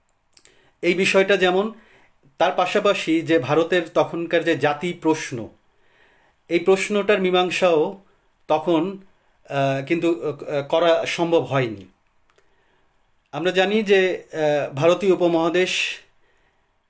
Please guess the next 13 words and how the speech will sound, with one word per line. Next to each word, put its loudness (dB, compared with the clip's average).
আহ, -2
বিভিন্ন 0
জাতিতে 2
বিভক্ত, -2
কিন্তু 0
তখনকার, 2
আহ, -18
যে 0
রাজনীতির 0
যে 0
সমীকরণ 2
আমরা 2
দেখি, -2